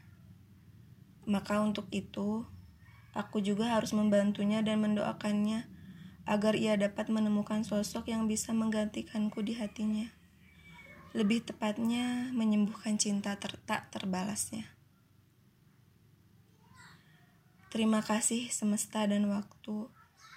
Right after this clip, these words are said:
telah memberiku kesempatan untuk bertemu dengannya terakhir kali sebelum semuanya berubah dan tak seperti dulu lagi. Semesta, aku titip dia ya. Tolong pertemukan dia dengan seseorang yang aku percaya orang itu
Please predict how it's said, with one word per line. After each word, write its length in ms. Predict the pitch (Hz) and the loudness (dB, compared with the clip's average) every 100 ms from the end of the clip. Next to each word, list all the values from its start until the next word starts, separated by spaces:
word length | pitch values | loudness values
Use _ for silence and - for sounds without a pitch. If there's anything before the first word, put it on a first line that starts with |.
| - | -2
telah 240 | 208 220 | 2 6
memberiku 400 | 214 208 202 214 | 6 6 4 0
kesempatan 640 | 208 220 214 208 208 220 | -2 -2 0 0 0 0
untuk 240 | 233 214 - | 0 -2 -2
bertemu 480 | 208 - - 214 214 | -2 -2 0 0 2
dengannya 500 | 202 208 208 208 214 | 2 2 2 2 -2
terakhir 480 | - 220 220 240 220 | -4 -4 -4 -6 -10
kali 320 | - 208 202 | -6 -4 -2
sebelum 560 | 214 - 202 208 202 214 | -4 -4 -2 0 0 -2
semuanya 480 | - 208 202 202 202 | -2 0 0 2 0
berubah 560 | 196 202 190 196 214 - - - - - - | 0 -2 -2 -2 -4 -6 -18 -20 -20 -10 0
dan 240 | 208 214 | 2 4
tak 160 | - - | 0 -6
seperti 400 | - 208 - 208 | -6 -8 -4 -2
dulu 240 | 196 202 | 0 0
lagi. 480 | 196 196 196 214 208 - - - - - - - - - _ _ _ _ _ - - | 0 -2 -2 -4 -4 -8 -18 -18 -20 -18 -20 -20 -20 -20 _ _ _ _ _ -20 -12
Semesta, 760 | - 202 190 - - 208 226 - _ _ _ _ _ _ | -4 0 0 -2 -2 -2 -4 -10 _ _ _ _ _ _
aku 240 | - 208 220 | -10 -6 -6
titip 320 | - - 220 | -8 -10 -6
dia 320 | 190 202 196 202 | 0 2 2 2
ya. 220 | 208 240 - - - - _ _ _ _ | 0 -2 -10 -20 -20 -20 _ _ _ _
Tolong 260 | - 214 220 | 2 4 6
pertemukan 560 | 214 - 214 214 220 220 | 4 2 2 2 2 2
dia 220 | 214 214 | 4 4
dengan 240 | 220 220 | 2 2
seseorang 640 | 226 220 - - 214 220 220 | 2 0 0 2 2 2 2
yang 40 | - | 0
aku 240 | 226 208 | -4 -6
percaya 800 | - 208 - 214 202 208 233 240 | -6 -6 -2 0 2 2 0 0
orang 220 | 220 220 | -2 -2
itu 320 | 214 202 - | -2 -6 -8